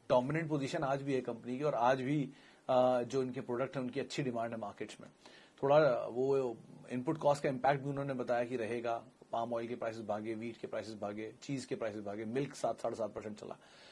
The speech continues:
तो इन सब चीजों का impact रहेगा, लेकिन वो सब दो quarter के अंदर fizzle out हो जाएगा। तो फ्यूचर के हिसाब से अगर आप सोच रहे हैं तो ठीक है, लेकिन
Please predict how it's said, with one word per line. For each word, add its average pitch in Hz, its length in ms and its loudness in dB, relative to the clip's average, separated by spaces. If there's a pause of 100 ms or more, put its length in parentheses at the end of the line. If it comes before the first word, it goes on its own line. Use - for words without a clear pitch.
(140)
तो 147 60 -6
इन 151 80 0
सब 175 160 0
चीजों 160 240 -2
का 165 80 4
impact 147 340 2
रहेगा, 143 340 2
लेकिन 190 260 -2
वो 175 80 2
सब 147 180 0
दो 147 140 2
quarter 143 260 4
के 127 60 -2
अंदर 131 220 -2 (200)
fizzle 139 300 2
out 113 140 2
हो 113 40 -4
जाएगा। 107 240 -4
तो 110 80 -10
फ्यूचर 165 380 6
के 196 80 6
हिसाब 156 260 6
से - 140 -4
अगर 135 120 0
आप 127 80 -2
सोच 131 200 -4
रहे 143 60 -4
हैं 131 80 -8
तो 143 80 -2
ठीक 123 220 -4
है, - 160 -6 (340)
लेकिन 135 520 -2